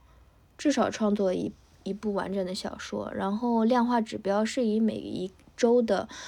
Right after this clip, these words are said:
呃，写作字数来确定的，这个具体的目标还没有定。嗯，上一周我本来的计划是一周写五百个字，<laughs> 但是实际的完成量是零。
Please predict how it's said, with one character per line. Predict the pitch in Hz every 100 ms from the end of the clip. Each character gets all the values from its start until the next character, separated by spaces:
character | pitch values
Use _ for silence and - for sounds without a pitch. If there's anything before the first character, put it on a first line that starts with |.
| - -
呃， | - 175 170 170 - 175
写 | - 147
作 | 247 240
字 | 226 - - 311
数 | 240 196
来 | - -
确 | - 180
定 | 180 170 170
的， | - - - - - -
这 | -
个 | 240
具 | 226 311
体 | 285
的 | 185
目 | 185 196
标 | 202 208
还 |
没 | 202 202
有 | 196
定。 | - 196 - _ -
嗯， | 190 185 180 180 190 - - - - - _ _ _ _ _
上 | - - 320
一 | 262
周 | 247 247
我 | 240
本 | 220
来 | 175 156
的 | 202
计 | 214
划 | 226 220 226
是 | 220 - 226
一 | 208
周 | 214 226 233
写 | - - 180
五 | 180
百 | 220 196
个 | 190
字， | 185 - 190 - - - - _
<laughs> | _ 294 320 269 220
但 | 220 220
是 | - - 196 190 - - - 339 302
实 | - 196
际 | 214
的 | 247
完 | 180 165
成 | 196 190
量 | 196
是 | 208 214
零。 | 190 147